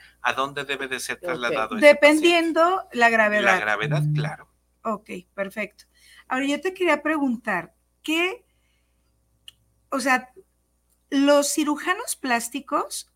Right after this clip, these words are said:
Speaker 3: serían los indicados para hacer una subespecialidad?
Speaker 1: No
Speaker 3: ¿Para
Speaker 1: necesariamente.
Speaker 3: quemaduras? ¿O, o quién es parte de,
Speaker 1: Cualquier
Speaker 3: del equipo de
Speaker 1: Exacto.
Speaker 3: la unidad?
Speaker 1: Hasta hace unos años,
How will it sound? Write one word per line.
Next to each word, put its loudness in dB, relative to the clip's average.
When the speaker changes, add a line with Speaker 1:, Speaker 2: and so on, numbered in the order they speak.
Speaker 3:
serían -2
los -4
indicados -4
para -2
hacer -6
una -2
subespecialidad? -6
Speaker 1:
No -12
Speaker 3:
¿Para -8
Speaker 1:
necesariamente. 0
Speaker 3:
quemaduras? -2
¿O, 0
o -2
quién -4
es -6
parte 4
de, 0
Speaker 1:
Cualquier -2
Speaker 3:
del -6
equipo -6
de -6
Speaker 1:
Exacto. -4
Speaker 3:
la -4
unidad? -10
Speaker 1:
Hasta -2
hace -8
unos -10
años, -10